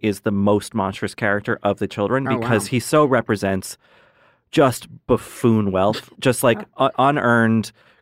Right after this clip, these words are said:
Speaker 1: "Oh, let me be president because I want to be, and let me court whoever I want." So I, I think the show is cynical enough to say, "We'll s-, figure out the, the Waystar Royco stuff," but the end message of the show is gonna be,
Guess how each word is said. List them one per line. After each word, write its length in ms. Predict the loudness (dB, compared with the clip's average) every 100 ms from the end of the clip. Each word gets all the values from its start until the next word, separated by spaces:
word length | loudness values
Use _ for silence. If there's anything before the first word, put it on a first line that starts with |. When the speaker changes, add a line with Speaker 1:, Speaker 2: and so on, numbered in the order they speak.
| _ -6
Speaker 1:
"Oh, 100 | 2
let 160 | 4 4
me 100 | 4
be 120 | 2
president 460 | 2 2 0 0 -2
because 240 | -4 0
I 60 | 2
want 260 | 2 2 0
to 60 |
be, 220 | 2 2 2
and 120 | 2
let 120 | 2
me 100 | 0
court 320 | -2 0 0
whoever 460 | 0 2 2 4 2
I 80 | 0
want." 320 | 0 0 0
So 120 | 2
I, 140 | 2 2
I 100 | 2
think 220 | 2 0
the 60 | 0
show 220 | 2 2
is 100 | 2
cynical 420 | 0 -2 0 0 0
enough 400 | -2 -4 -10 _ _ _ _ _
to 120 | -8
say, 560 | -4 0 0 0 -2 -6 _ _ _ _ _ _
"We'll 260 | 0 2 2
s-, 200 | -2 -4
figure 220 | 0 2
out 120 | 2 0
the, 60 | -4 -2
the 100 | 2
Waystar 300 | 2 2 0
Royco 300 | 2 0 -2
stuff," 260 | 0 -2 -2
but 280 | -2 0 -2
the 200 | -6 -6 -2
end 280 | 0 0 -2
message 500 | -2 -4 -4 -6 -6
of 140 | -8
the 80 | -8
show 320 | -2 -2 -2
is 120 | -6
gonna 180 | -6 -6
be, 280 | -6 -6 -8